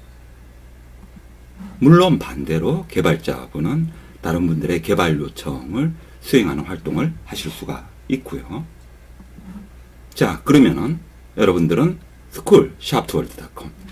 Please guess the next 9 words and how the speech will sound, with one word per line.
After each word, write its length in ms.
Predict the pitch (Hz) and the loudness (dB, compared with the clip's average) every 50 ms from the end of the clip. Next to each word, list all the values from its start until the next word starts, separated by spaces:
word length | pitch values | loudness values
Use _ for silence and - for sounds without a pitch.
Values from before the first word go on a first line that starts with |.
| - - - | -20 -20 -8
즉 160 | - 117 - | -8 -8 -6
샵 320 | - - - 139 135 - | -6 -4 -2 -2 -4 -2
투스쿨의 500 | - 113 101 - - - - 101 113 151 | -2 -4 -4 -4 -6 -6 -2 -2 0 0
장고 320 | 160 87 85 80 80 80 82 | -2 0 0 2 2 0 -2
캠퍼스에 800 | - - 98 82 82 85 82 - - - 87 82 80 85 - - - - - - - | 0 -4 -4 -2 -2 -6 -6 -6 -6 -6 -6 -6 -6 -10 -16 -16 -20 -20 -20 -8 4
이메일만 840 | - 160 170 196 196 180 139 - 151 - 139 135 - 110 160 - - - - - - - - - - - - - - - - - - | 8 8 8 8 8 4 4 4 2 0 0 -2 -2 -2 -2 -4 -6 -14 -20 -20 -20 -20 -20 -20 -20 -20 -20 -20 -20 -20 -20 -12 -10
있으면은 560 | 87 80 - 80 76 69 71 73 95 110 110 - - - - | -10 -8 -6 -4 -4 -4 -4 -4 -6 -10 -12 -18 -20 -14 -6
무료로 340 | 90 92 101 110 95 90 | -2 2 4 4 4 2
가입해서 680 | 78 78 73 67 65 - - 78 76 - 120 131 135 | 0 -4 -10 -14 -14 -14 -16 -16 -10 -6 -6 -6 -6